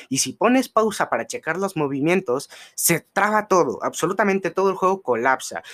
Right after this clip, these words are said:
Puedes ver a tu compañero que aun si él está matando en su mundo, en su universo, está matando a enemigos mientras que tú no ves nada, y esto es literalmente, no estoy exagerando para nada, y eso llega a ser cansado.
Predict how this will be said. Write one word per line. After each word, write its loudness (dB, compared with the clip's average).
Puedes 6
ver 4
a 2
tu -10
compañero 0
que -4
aun 4
si 0
él 2
está 0
matando -2
en -6
su -4
mundo, 4
en -4
su -10
universo, -4
está -4
matando 0
a 0
enemigos 2
mientras -6
que -10
tú 0
no 4
ves 0
nada, 0
y 2
esto 0
es -2
literalmente, 2
no 4
estoy 0
exagerando -2
para 0
nada, -2
y -6
eso -2
llega -4
a -4
ser -4
cansado. -4